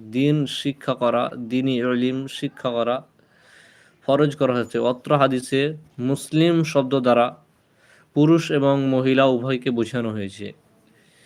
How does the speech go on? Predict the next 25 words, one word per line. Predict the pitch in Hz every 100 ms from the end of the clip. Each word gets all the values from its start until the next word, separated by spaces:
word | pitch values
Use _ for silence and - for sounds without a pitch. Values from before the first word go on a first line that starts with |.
| _ - - _ _ _ _ _ _ _ _ _ _ _ _ _ _ _ _ -
অত্র | 117 - 135
হাদিসে | 120 117 117 131 151 151
যে | 123 123
মুসলিম | 123 131 - 156 160
শব্দটা | 151 123 123 127 127
দেওয়া | 123 110 110
আছে | 107 123
লাস্টলায়, | 113 98 110 117
"তলাবুল | 120 131 135 127 123 110 123
ইলমি | 139 139 120
ফারিদাতুন | 120 113 123 127 113 110 123
আলা | 110 110 113 110 107
কুল্লি | 120 113 107
মুসলিম", | 107 - 113 120 123 151 - - - -
অর্থাৎ | 117 117 - 139 135 135
এই | 131
মুসলিম | 117 127 127 147 143
শব্দ | 135 120 117 120
দ্বারা | 113 120 135 147 -
পুরুষ | 135 147 -
এবং | 131 120 123 120
মহিলা | 123 127 123
উভয়কে | 120 127 123 127
বোঝানো | 113 104 113 101
হয়েছে। | 98 92 -